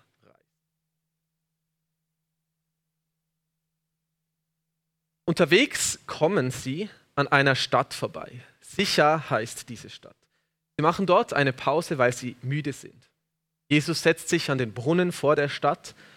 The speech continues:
während die Jünger, das erfahren wir aber erst später, in die Stadt gegangen sind, um Lebensmittel einzukaufen.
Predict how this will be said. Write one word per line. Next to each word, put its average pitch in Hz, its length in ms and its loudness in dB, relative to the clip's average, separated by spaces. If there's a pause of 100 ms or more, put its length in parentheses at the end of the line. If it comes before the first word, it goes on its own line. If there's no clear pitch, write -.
(220)
während 120 380 2
die 131 80 -2
Jünger, 156 420 4
das - 160 -8
erfahren 110 340 -6
wir 104 100 -8
aber 98 140 -12
erst 120 260 -2
später, 123 440 0 (460)
in 143 100 0
die 135 80 0
Stadt 185 300 0
gegangen 127 380 0
sind, 143 480 -4
um 131 200 -4
Lebensmittel 123 760 -14 (280)
einzukaufen. - 460 -18